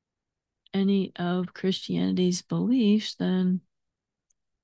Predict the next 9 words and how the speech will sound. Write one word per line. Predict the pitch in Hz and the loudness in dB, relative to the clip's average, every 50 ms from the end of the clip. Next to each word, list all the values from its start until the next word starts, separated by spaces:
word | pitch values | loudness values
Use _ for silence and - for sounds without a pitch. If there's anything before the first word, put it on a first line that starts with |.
| _ _ _ _ _ _ _ _ _ - | _ _ _ _ _ _ _ _ _ -4
you | 202 185 180 | -2 -2 -2
can't | - - 233 233 247 240 | -2 0 2 2 4 4
expect | 214 196 - - - - 208 208 208 - | 2 2 0 -2 -2 0 0 0 0 0
to | - 175 | -2 0
go | 170 185 175 175 - - | 0 2 2 0 0 -2
to | - - | 0 2
the | 247 254 240 | 4 4 2
Christian's | - - 269 269 254 - - 240 226 220 214 - | 2 0 0 0 0 0 0 2 2 2 2 0
heaven. | - - 208 196 175 160 - - - 185 | -2 0 0 2 0 0 -2 -4 -4 -6